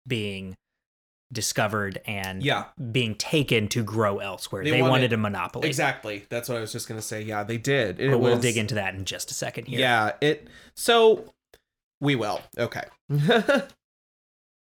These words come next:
Speaker 2: So coffee houses began to appear around this time as well. So in bigger cities like Cairo, Cairo, I really wanna, I would, we need to go to Cairo.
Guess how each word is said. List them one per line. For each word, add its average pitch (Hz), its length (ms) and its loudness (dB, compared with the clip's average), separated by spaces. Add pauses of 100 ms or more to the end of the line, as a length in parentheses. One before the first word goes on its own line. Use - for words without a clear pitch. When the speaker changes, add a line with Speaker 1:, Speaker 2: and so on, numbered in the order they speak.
(120)
Speaker 2:
So 147 220 0
coffee 214 380 0
houses 123 480 0
began 117 420 -2
to - 140 -4
appear 113 460 -4
around 113 480 -2
this 107 180 -6
time 107 260 -6
as 110 140 -10
well. 110 440 -2 (460)
So 143 260 2
in 135 120 4
bigger 170 260 0
cities 156 340 0
like 117 220 -2
Cairo, 131 800 2
Cairo, 226 720 2
I - 80 -4
really 104 280 -6
wanna, 98 260 -10 (120)
I 110 140 -6
would, 104 140 -8 (360)
we 147 160 2
need 180 120 2
to 170 40 2
go 143 100 0
to 113 60 -2
Cairo. 98 500 -8